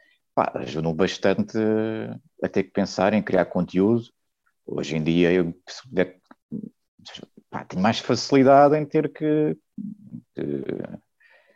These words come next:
mas há coisas que custam mais a parir, digamos assim. Tem mais dificuldade. Se for uma, se for, os comentadores é mais fácil eu escrever qualquer coisa porque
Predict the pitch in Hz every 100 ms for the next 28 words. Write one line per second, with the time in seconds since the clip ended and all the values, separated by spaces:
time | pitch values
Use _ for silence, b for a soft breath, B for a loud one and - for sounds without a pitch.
0 | _ 185 143 135 180 196 196 180 - -
1 | - _ _ _ _ - 151 151 170 151
2 | 156 135 151 139 - _ _ - 175 101
3 | 78 - - 78 82 80 78 73 65 -
4 | b b b b _ 85 82 - 92 92
5 | 104 101 117 110 82 - 98 104 107 110
6 | - B B B B - - 151 156 -
7 | - - 131 175 170 143 180 185 143 151
8 | 160 - - 135 - 113 - _ _ -
9 | - 104 98 90 - - 104 107 107 104
10 | 110 139 135 - -